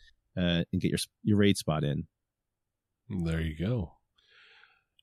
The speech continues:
Speaker 2: As mentioned before, check out grim reaper gamers dot com slash events or the forums, forums dot grim reaper gamers dot com,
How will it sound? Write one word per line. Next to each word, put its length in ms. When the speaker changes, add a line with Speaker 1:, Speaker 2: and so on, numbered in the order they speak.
Speaker 2:
As 320
mentioned 320
before, 320
check 240
out 280
grim 220
reaper 180
gamers 320
dot 220
com 240
slash 440
events 420
or 200
the 80
forums, 420
forums 360
dot 220
grim 220
reaper 200
gamers 380
dot 320
com, 640